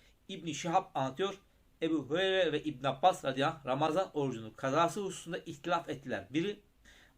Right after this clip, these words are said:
araları açılabilir dedi, diğeri açılamaz dedi. Ben hangisi açılabilir dediğimi,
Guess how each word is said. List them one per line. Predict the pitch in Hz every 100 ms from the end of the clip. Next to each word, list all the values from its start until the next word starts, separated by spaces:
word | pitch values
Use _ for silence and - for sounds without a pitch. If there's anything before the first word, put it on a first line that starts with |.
| -
araları | 143 175 190 202 -
açılabilir | 147 175 175 175 -
dedi, | 110 170 - 127
diğeri | 156 180 -
açılamaz | 143 139 180 135 107
dedi. | 107 185 190 -
Ben | 175 185
hangisi | 139 - 185 165 143 139
açılabilir | 139 151 135 110
dediğimi, | 127 135 147 156 196